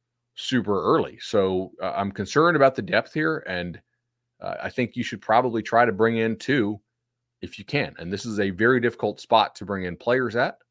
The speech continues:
on the offensive line. F S U does have a history of bringing guys in, and they do play. So I think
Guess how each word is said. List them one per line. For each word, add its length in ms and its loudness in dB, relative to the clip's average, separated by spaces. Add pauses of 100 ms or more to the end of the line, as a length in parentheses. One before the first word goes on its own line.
(420)
on 120 -6
the 100 0
offensive 340 -2
line. 380 -4 (480)
F 140 -2
S 140 -4
U 80 -4
does 180 4
have 100 2
a 60 -2
history 420 -2
of 80 -4
bringing 280 -2
guys 320 2
in, 180 -2
and 100 -8
they 60 -6
do 160 -8
play. 500 -2 (360)
So 160 -8
I 40 -2
think 180 -10